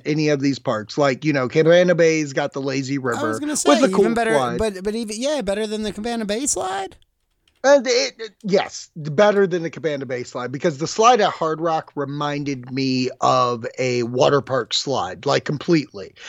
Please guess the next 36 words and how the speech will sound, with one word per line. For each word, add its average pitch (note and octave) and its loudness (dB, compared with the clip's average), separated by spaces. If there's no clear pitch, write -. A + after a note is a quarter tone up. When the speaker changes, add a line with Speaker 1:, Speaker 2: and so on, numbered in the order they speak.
Speaker 2:
But G#3+ -2
Joey D#3+ 4
Speaker 1:
Like - -4
Speaker 2:
Fatone, A#3+ -2
I C#3 -4
believe D#3 -4
it C3 -2
was A2+ -4
Joey A2+ -4
Fatone, C3+ -4
jumped F#3 -4
into A3+ -2
the, G#3+ -2
the F#3 -6
pool D#4+ -2
at, F#3 0
at F3 -4
Cabana G#3+ 0
Bay A#3+ 0
after F#3+ -2
somebody G3+ -2
went G3+ -2
down G3+ -2
the G3 -2
slide A3 -2
and F#3 -6
tried G3 -4
to F3+ -4
save G3 -2
him G3 -4
from G3+ -4
a F#3+ -4
shark A#3 -4
during D#3+ -6
a D#3+ -6
Sharknado. F3 -8